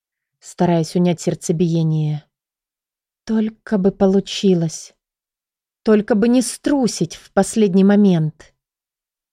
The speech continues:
Он лежит тихо, не издает никаких звуков. Ни храпа, ни сопения. Очень сложно понять, уснул или нет.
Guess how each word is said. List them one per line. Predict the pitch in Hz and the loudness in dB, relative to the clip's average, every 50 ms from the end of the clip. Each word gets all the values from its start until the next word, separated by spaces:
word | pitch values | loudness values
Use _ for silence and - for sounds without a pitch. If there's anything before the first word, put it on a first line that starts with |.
| _ _ _ | _ _ _
Он | - 160 156 | -4 -4 -2
лежит | 147 143 156 160 156 180 185 - - _ | -2 -2 -2 -2 -2 -4 -6 -6 -14 _
тихо, | _ - - 151 143 - - 147 143 - _ _ _ - | _ -8 -8 -8 -8 -8 -10 -10 -10 -10 _ _ _ -4
не | 170 165 165 165 | -2 0 0 0
издает | 160 156 170 180 170 160 165 165 - | 0 0 0 0 2 0 -2 -2 -2
никаких | 170 160 165 170 - 202 196 - - 196 190 | -2 -2 -2 -2 -2 -4 -4 -2 -2 -2 -2
звуков. | 180 175 180 170 180 156 - - 139 - - _ _ _ _ _ _ _ _ _ _ _ _ - | -2 -2 -2 -4 -4 -4 -6 -8 -10 -10 -14 _ _ _ _ _ _ _ _ _ _ _ _ -8
Ни | 156 | -8
храпа, | 143 - - 147 151 175 - - 170 - _ _ _ _ _ _ _ _ | -8 -4 -4 -4 -4 -4 -4 -6 -10 -10 _ _ _ _ _ _ _ _
ни | 175 170 | -2 -2
сопения. | 160 - - 180 - - 180 165 156 151 151 147 143 143 139 _ _ _ _ _ _ _ _ _ - | -2 -2 -4 -4 -4 -4 -2 -2 -2 -2 -2 -4 -6 -8 -10 _ _ _ _ _ _ _ _ _ -8
Очень | 170 160 - 165 160 | -8 -6 -4 -4 -4
сложно | 156 - 175 170 170 160 175 160 | -4 -2 -2 -2 0 0 -2 0
понять, | - 180 175 185 190 180 170 - | 0 0 0 2 0 0 -2 -4
уснул | 175 - - - 202 220 220 214 - _ _ _ _ | -6 -6 -2 0 0 0 0 -2 -4 _ _ _ _
или | - 190 196 214 | -2 0 2 4
нет. | 208 208 180 151 - - - | 2 2 2 0 -4 -8 -16